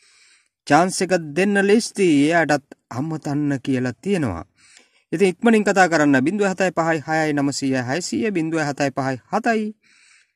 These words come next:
නමසීයයි හයසීය දුරකථන අංකය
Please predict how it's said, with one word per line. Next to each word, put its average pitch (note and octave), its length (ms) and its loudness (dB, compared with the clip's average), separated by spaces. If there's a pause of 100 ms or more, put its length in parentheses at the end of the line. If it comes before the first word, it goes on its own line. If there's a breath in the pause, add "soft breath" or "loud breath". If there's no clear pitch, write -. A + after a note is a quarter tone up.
(320 soft breath)
නමසීයයි C#3+ 840 0 (420)
හයසීය C3+ 800 -4 (680 soft breath)
දුරකථන B2+ 460 -2
අංකය A#2 360 -2